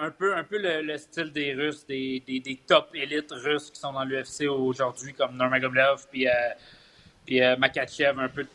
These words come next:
travailler, travailler, puis fatiguer son adversaire. Puis ça va être le plan. Euh,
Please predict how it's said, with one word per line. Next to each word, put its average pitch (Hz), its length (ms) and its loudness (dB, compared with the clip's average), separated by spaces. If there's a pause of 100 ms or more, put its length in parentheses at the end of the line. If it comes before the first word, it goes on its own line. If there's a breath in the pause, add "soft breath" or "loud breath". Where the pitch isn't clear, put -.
(240)
travailler, 156 760 2
travailler, 151 720 -4
puis 147 200 -14 (200)
fatiguer 160 400 -4
son 139 180 -8
adversaire. 135 540 -6
Puis - 100 -18
ça 143 100 2
va 151 100 2
être 160 100 -4
le 156 120 0
plan. 143 240 2 (760 loud breath)
Euh, 139 240 8